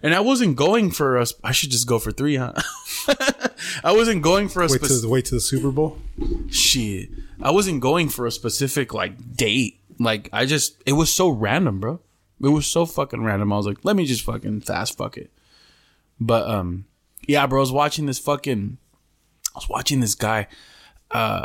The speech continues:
Speaker 1: I'm sure you know who he is. Uh, I'm like, "Dude, this kid's fucking weird, fool." Like, that fool was like, that fool wasn't meant to b-, to lift. He just looks so strange. With that guy, Sam Sulek? Or
Speaker 2: Oh, yeah.
Speaker 1: Sam Selecki, what's his name?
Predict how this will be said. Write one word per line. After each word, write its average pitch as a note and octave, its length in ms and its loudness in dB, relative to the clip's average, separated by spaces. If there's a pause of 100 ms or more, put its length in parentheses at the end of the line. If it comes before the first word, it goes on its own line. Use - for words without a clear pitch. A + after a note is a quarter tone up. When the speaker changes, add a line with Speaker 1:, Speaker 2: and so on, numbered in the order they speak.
Speaker 1:
I'm A#2 120 0
sure E3+ 200 4
you A2 160 0
know G2 140 0
who F#2 140 -2
he G#2 180 2
is. G2+ 260 0
Uh, G#2+ 240 -2
I'm G#2+ 140 0
like, G#2+ 180 -2
"Dude, A2 160 -4
this D#3+ 180 0
kid's - 300 -6
fucking G2 600 -2
weird, A#2+ 440 0
fool." A#2+ 300 -2
Like, G2+ 280 -2 (760)
that E3+ 280 0
fool G#3 180 2
was D#3+ 140 2
like, A2+ 340 0 (280)
that F3 160 0
fool G3 120 0
wasn't E3 260 2
meant C#3+ 320 0
to - 80 -4
b-, G#2 180 -2 (120)
to B2 100 -2
lift. C3+ 320 2
He C#3 100 -6
just - 240 2
looks F3+ 180 2
so E3+ 140 4
strange. C#3 460 0
With C3 100 2
that C3 140 0
guy, D3 140 2
Sam C#3+ 320 2
Sulek? B2+ 540 0 (440)
Or C3 80 2
Speaker 2:
Oh, B2 80 4
yeah. A#2 80 2
Speaker 1:
Sam D3 180 2
Selecki, C#3+ 500 0
what's D3+ 200 0
his D#3+ 100 -2
name? G3+ 200 2